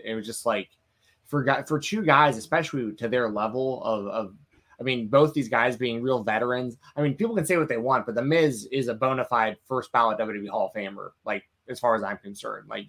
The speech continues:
the second he retires, he should go into the Hall of Fame. I, I think he, you know, he's, he's, he's been way better than I think people understand for that company, especially given where he came from. And Cody, I consider to be one of the best in the world. So, like,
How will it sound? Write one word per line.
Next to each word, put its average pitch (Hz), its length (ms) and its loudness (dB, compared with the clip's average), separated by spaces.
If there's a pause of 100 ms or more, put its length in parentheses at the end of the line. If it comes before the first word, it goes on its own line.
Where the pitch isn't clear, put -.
the 120 120 -2
second 143 300 2
he 131 80 0
retires, 113 540 2
he 104 60 -12
should 104 180 -10
go 107 100 -2
into 104 120 -6
the 104 60 -4
Hall 104 200 0
of - 60 -14
Fame. 107 280 -10
I, 107 220 -4
I - 20 -4
think 113 220 -8
he, 101 260 -8 (380)
you 120 120 -2
know, 107 60 -6
he's, 143 160 2
he's, 139 400 0 (640)
he's 143 420 -2 (380)
been 170 280 8
way 156 220 6
better 131 300 4
than 120 100 -2
I 117 60 0
think 120 200 -6
people 110 540 -8
understand 113 800 -4
for 123 80 -4
that 107 200 0
company, 123 500 -4 (580)
especially 135 300 2
given 123 220 0
where 110 140 0
he 104 80 -6
came 110 260 -6
from. 127 380 -2 (400)
And 139 260 2
Cody, 143 560 4 (160)
I 147 120 4
consider 143 300 0
to 120 40 0
be 120 120 0
one 117 140 0
of 113 60 -4
the 110 60 -4
best 117 280 0
in 110 60 -8
the 104 80 -4
world. 110 380 0
So, 120 120 0
like, 110 260 2